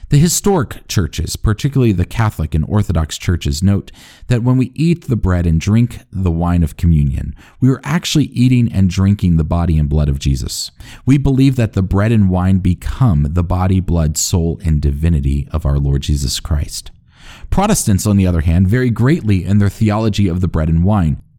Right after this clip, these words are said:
Denominations such as Baptist or mainstream evangelical maintain that while communion is an important spiritual ritual, the bread and wine are merely symbols of Christ's body and blood. They often will point out that Jesus said, "Do this in remembrance of me." Therefore, the bread and wine are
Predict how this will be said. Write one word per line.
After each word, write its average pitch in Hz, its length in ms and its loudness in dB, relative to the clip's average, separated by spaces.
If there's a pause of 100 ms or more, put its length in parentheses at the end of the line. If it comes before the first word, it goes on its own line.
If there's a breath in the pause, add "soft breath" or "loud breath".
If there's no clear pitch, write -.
(160)
Denominations 127 720 2
such - 180 0
as 90 100 0
Baptist - 520 -4
or 90 220 -2 (180 loud breath)
mainstream 123 540 0
evangelical 98 720 -2
maintain 101 460 2
that 92 160 -2
while 139 240 -2
communion 110 480 2
is 101 240 0
an 101 60 2
important 127 460 0
spiritual 104 460 -2
ritual, 104 540 -4 (380 loud breath)
the 120 100 0
bread 135 260 0
and 117 140 2
wine 120 240 0
are 98 160 0
merely 110 480 2
symbols 92 500 0
of 85 140 -4
Christ's 90 320 -2
body 90 480 -2
and 85 180 0
blood. 104 400 0 (440 loud breath)
They 113 200 2
often 131 400 -2
will 104 120 2
point 113 280 2
out 110 160 -2
that 101 120 0
Jesus 107 340 0
said, 92 240 0
"Do 135 160 4
this 131 240 -2
in 120 220 0
remembrance 104 760 2
of 80 100 -2
me." 92 140 2
Therefore, 101 420 0
the 90 120 0
bread 110 240 0
and 104 160 4
wine 92 200 2
are 90 240 -2